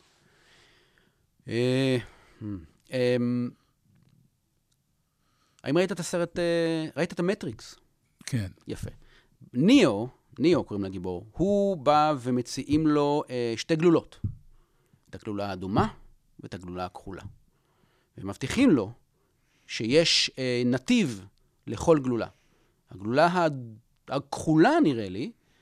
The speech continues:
Speaker 1: תשאיר אותך במציאות, במציאות המדומה, שאתה חי בה כרגע.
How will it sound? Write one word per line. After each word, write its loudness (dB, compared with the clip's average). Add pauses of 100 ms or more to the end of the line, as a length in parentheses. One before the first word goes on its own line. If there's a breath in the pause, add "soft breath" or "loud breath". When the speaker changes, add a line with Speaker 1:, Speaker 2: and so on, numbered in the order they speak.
(180)
Speaker 1:
תשאיר 0
אותך 2
במציאות, 0 (100)
במציאות 2
המדומה, 6 (760)
שאתה 0
חי 4
בה 0
כרגע. -2